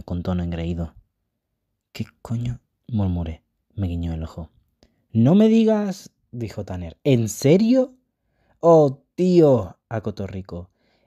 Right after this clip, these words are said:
"Esto se va a volver muy incómodo". "Solo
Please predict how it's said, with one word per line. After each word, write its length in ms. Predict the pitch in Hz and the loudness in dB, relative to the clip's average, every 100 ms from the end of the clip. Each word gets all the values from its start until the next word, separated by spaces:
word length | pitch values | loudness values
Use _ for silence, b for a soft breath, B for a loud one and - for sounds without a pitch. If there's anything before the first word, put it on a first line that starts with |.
| - | -2
"Esto 440 | 113 - _ 123 | -2 -4 _ -6
se 160 | - 117 | -2 0
va 60 | |
a 40 | 117 | 2
volver 300 | 123 123 120 | 2 2 2
muy 320 | 127 135 120 | 2 2 0
incómodo". 800 | 117 110 - 135 113 104 95 - - - - - _ _ _ _ _ | -2 -4 -4 -4 -4 -6 -10 -14 -20 -20 -20 -20 _ _ _ _ _
"Solo 400 | - - 104 92 | -6 -2 0 -2